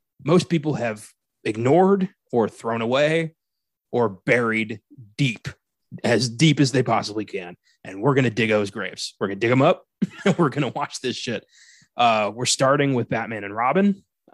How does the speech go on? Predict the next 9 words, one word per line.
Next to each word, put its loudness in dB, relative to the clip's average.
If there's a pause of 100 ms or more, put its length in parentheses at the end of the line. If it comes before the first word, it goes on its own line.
(120)
like, -10 (120)
maybe -8
the -6
worst -2
superhero -4
movie -4
ever -10
made. 2 (540)
So -2